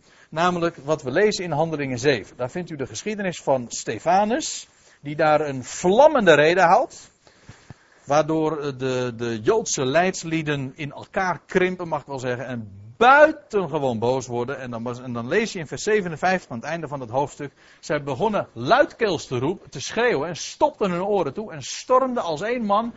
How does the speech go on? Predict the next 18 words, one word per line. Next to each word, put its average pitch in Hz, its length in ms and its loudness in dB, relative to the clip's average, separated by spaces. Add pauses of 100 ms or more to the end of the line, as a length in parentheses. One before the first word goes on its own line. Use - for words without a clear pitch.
(140)
op 160 160 -6
hem, 185 320 -2
dat 143 120 -8
is 113 60 -16
dus 117 200 -14
Stefanus, 156 640 -6
los. 135 480 -6 (580)
En 156 120 -12
ze 135 120 -4
wierpen 240 300 0
hem 202 120 0
de 139 100 -6
stad 240 280 -2
uit 262 260 2
en 170 100 -12
ze - 120 -14
stenigden 151 720 -2
hem. 113 140 -4